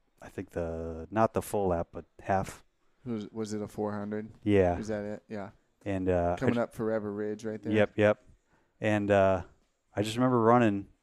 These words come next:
Speaker 1: and the head in my voice was like, "You can't do this. You can't do it." And I just, you know, I'm thinking in my head, "You're gonna have a heart attack. You're gonna," and I'm just like, "Shut up. You, you're fine. Like,
Speaker 2: Yeah.
Speaker 1: look around you. There's people of all different sizes, shapes,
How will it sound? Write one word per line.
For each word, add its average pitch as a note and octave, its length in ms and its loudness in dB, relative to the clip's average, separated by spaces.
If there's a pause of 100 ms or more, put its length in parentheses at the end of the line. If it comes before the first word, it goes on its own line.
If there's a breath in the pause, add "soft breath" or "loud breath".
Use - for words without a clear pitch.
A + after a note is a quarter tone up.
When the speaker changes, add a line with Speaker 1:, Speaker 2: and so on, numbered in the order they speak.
(140)
Speaker 1:
and G#2+ 320 -4
the G2 160 2
head A#2 200 6
in A2 80 0
my G2 240 2
voice G2+ 460 -2
was F2+ 140 -8
like, F2+ 200 -6
"You G2+ 80 -8
can't F#2 300 -6
do G2+ 160 -4
this. F2 400 -10
You F#2+ 80 -12
can't F2+ 340 -6
do F#2 180 -6
it." E2 120 -10 (100)
And F#2+ 120 -4
I F2+ 100 0
just, F2 300 -8 (1600)
you A2+ 120 0
know, G#2 120 4
I'm G2 120 2
thinking G#2 280 -2
in G2 60 -2
my F#2+ 100 -2
head, F#2 220 0
"You're F2+ 160 -6
gonna F2 220 -4
have E2+ 180 -6
a E2 60 -14
heart F#2 260 -2
attack. F2+ 340 -4
You're E2+ 120 -10
gonna," E2+ 120 -12
and F2+ 120 -10
I'm F#2 100 -6
just F2 200 -8
like, F2+ 160 -12
"Shut G#2+ 380 -2
up. G2+ 260 0 (540)
You, G2+ 260 -4 (140)
you're G2 140 0
fine. F2+ 500 0 (200)
Like, G2+ 180 0
Speaker 2:
Yeah. G#2 120 -8
Speaker 1:
look A2+ 240 0
around A2+ 380 4
you. G#2 220 -2 (280)
There's F2+ 180 -4
people G2 360 -4
of F2 120 -8
all G#2+ 280 4
different A2+ 360 0
sizes, G#2 500 0
shapes, - 480 -4